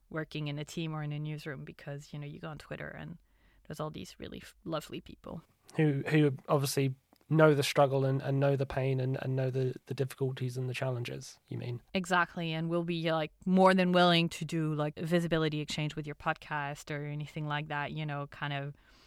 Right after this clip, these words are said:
Speaker 1: um, send followers your, your way and vice versa, and, um, show up last minute on your podcast because a guest canceled,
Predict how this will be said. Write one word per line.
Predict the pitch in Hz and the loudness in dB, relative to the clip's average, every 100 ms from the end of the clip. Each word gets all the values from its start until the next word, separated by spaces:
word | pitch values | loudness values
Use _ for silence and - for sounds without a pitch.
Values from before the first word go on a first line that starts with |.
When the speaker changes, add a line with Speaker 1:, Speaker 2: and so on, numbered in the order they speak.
| - _ _ - - | -20 _ _ -8 -2
Speaker 1:
um, | 151 147 147 - | 0 0 -2 -6
send | - 147 160 | -4 -2 -2
followers | - 165 165 160 156 | 2 2 4 2 -2
your, | 151 147 139 | -4 -6 -8
your | 160 156 156 | -4 -2 -2
way | 151 151 151 | -2 -2 -2
and | 151 147 | -2 -2
vice | 147 156 - | -4 -6 -6
versa, | 156 160 - | -6 -6 -6
and, | 147 147 143 139 139 - _ _ _ _ _ - 156 | -4 -4 -4 -6 -8 -10 _ _ _ _ _ -12 -6
um, | 151 147 143 147 151 _ _ _ _ _ _ _ _ | -6 -6 -6 -8 -10 _ _ _ _ _ _ _ _
show | - - 196 | -2 4 6
up | 170 - | 6 4
last | 165 - | 0 0
minute | 165 160 | -4 -4
on | 156 | -4
your | 151 | -8
podcast | - 156 - 156 - | -6 -6 -4 -8 -8
because | 160 156 147 - - | -12 -10 -10 -12 -12
a | 151 | -10
guest | 151 - | -10 -10
canceled, | - 156 151 156 147 147 | -8 -8 -6 -6 -6 -8